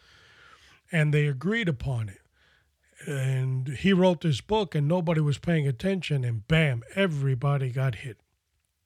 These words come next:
So their hierarchy at that time, nineteen eighty-five, it, it's of all the, from the five families, four of them were just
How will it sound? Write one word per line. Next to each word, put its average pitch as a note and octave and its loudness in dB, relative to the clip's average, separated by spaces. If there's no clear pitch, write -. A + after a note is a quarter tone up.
So - -2
their B2+ 2
hierarchy D#3+ 2
at B2 -4
that D3+ -4
time, C#3+ -2
nineteen D#3+ 0
eighty-five, C#3 -2
it, D#3 -4
it's - -6
of C#3 -4
all F3 4
the, C#3+ -2
from - -6
the D3 2
five G#3 2
families, C3+ 0
four G3 2
of C3+ 0
them B2+ -2
were A#2+ -2
just B2+ 0